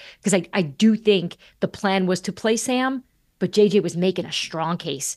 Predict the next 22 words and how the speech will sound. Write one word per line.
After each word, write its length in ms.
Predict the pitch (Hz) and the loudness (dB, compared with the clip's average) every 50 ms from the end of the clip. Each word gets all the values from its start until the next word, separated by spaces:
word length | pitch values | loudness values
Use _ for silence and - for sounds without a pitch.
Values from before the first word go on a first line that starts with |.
| _ _ _ | _ _ _
to 100 | - 202 | -2 0
get 220 | 170 196 180 175 | 2 2 2 0
in 140 | 175 170 156 | 0 -4 -6
there. 240 | 156 147 - 165 - - - - - - - - - - - | -6 -8 -10 -10 -14 -14 -18 -20 -20 -18 -18 -18 -18 -14 -10
Um, 640 | - 165 160 156 151 151 147 147 147 147 143 143 143 - _ _ _ _ _ _ _ _ - - _ _ _ | -8 -6 -6 -6 -6 -8 -10 -12 -12 -14 -14 -16 -18 -20 _ _ _ _ _ _ _ _ -18 -18 _ _ _
you 140 | - 202 185 | 0 0 2
know, 160 | 185 180 175 | 2 2 2
and 160 | 180 180 180 | 2 2 2
then, 160 | 180 180 180 - | 0 0 -2 -2
and 160 | - 190 180 | -2 -2 -2
then 80 | 180 | 0
now 100 | 175 180 | 0 0
you 120 | 180 170 170 | 0 0 0
have 200 | 165 175 156 135 | 0 -2 -2 -2
Bo 140 | 185 180 170 | -4 -4 -2
Nix 260 | 165 185 180 - - | -2 -4 -6 -6 -8
here, 240 | - 165 165 170 151 | -10 -8 -6 -6 -4
who, 240 | 160 175 175 - | -2 -2 -2 -2
who, 300 | 190 175 170 165 160 - - _ _ _ | -4 -4 -4 -4 -6 -8 -12 _ _ _
who 160 | 156 180 175 | -8 -6 -6
seems 440 | - - 196 185 175 151 - - - | -4 -4 -4 -4 -4 -6 -6 -4 -4
like 200 | 170 165 - | -4 -4 -4